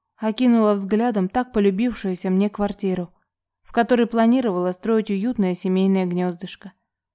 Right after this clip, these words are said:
Ну, значит, не в этот раз. И уж тем более не с этим человеком. Я сняла с пальца так полюбившееся мне кольцо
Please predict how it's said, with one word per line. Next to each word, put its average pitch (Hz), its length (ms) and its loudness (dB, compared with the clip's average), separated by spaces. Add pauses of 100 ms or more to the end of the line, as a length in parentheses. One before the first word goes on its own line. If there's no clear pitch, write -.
(280)
Ну, 240 320 4 (160)
значит, 202 600 -2 (160)
не 202 160 0
в 185 60 -4
этот 208 260 -6
раз. 208 360 -8 (540)
И 202 100 4
уж 196 180 4
тем 196 180 4
более 196 260 4
не 180 140 0
с - 80 -8
этим 185 240 -4
человеком. 180 600 -6 (760)
Я 233 220 2
сняла 262 340 2
с 285 60 -8
пальца 262 400 -2
так 202 200 -4
полюбившееся 214 760 0
мне 196 240 2
кольцо 214 600 -4